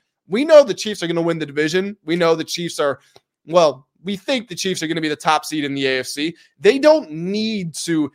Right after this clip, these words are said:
expose their secrets in this situation, but if they choose to, that would be a worry for the Eagles. But like I said,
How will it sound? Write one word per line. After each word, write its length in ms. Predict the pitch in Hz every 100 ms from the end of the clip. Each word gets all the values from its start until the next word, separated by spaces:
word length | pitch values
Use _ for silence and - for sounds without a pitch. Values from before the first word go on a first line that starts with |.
| _
expose 480 | 170 - 185 185 170
their 140 | 147
secrets 500 | - 196 180 165 -
in 80 | 151
this 160 | 143 -
situation, 560 | 151 - 143 131 127
but 80 | 156
if 140 | 175
they 120 | 165 156
choose 380 | - 240 233 -
to, 240 | 175 170 - _
that 180 | 170 170
would 120 | 175
be 100 | 165
a 80 | 160
worry 240 | 151 160
for 140 | 156 156
the 80 | 151
Eagles. 340 | 147 151 135 _ _
But 80 | 151
like 180 | 190 185
I 80 |
said, 320 | 160 135 107